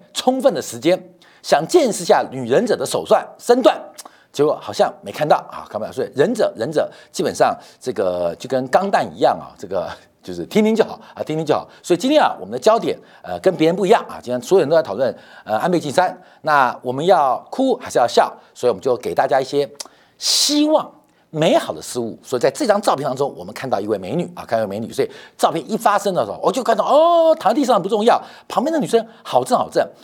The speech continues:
那我们的小编啊，不管男生女生很坏，就开始品头论足啊，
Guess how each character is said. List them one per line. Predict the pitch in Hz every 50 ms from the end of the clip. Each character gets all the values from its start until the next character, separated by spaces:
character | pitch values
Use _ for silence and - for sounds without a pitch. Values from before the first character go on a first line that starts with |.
| - - -
那 | 262 302
我 | 269 220 175 135 117
们 | 240 185
的 | 220
小 | - - - 92 -
编 | - 170 185 180
啊， | 127 85 - -
不 | 240
管 | 185 - 117 104
男 | 113 123 -
生 | 202 185
女 | 110 76
生 | - - 123 107
很 | - - - 131 101 85
坏， | - - 202 - - - - _ _ - - -
就 | - 233
开 | 220 220 220
始 | 202 -
品 | - - - 170 123 92 95
头 | - - 107 107 131 156
论 | 214 277 254 165 117 101
足 | - - 92 85
啊， | 120 120 92